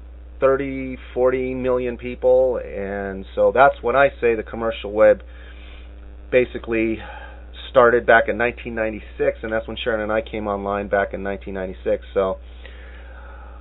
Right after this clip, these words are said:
in two thousand four, things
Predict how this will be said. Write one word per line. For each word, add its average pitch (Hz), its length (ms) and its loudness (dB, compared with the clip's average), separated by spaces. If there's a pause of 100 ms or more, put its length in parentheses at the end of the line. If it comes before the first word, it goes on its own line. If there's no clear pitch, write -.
(520)
in 185 240 8
two 220 220 0
thousand 202 400 6 (120)
four, 147 460 8 (920)
things 202 160 2